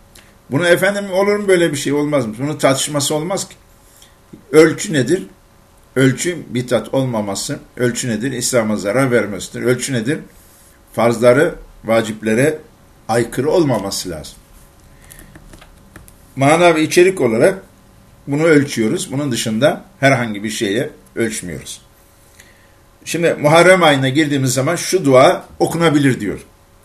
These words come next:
Sübhanallah milel mizan ve müntehel ilmi ve meblağ rıza ve zinetel arş.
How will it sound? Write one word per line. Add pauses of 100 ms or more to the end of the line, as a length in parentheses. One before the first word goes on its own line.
(500)
Sübhanallah
milel
mizan
ve
müntehel
ilmi
ve
meblağ
rıza
ve
zinetel
arş.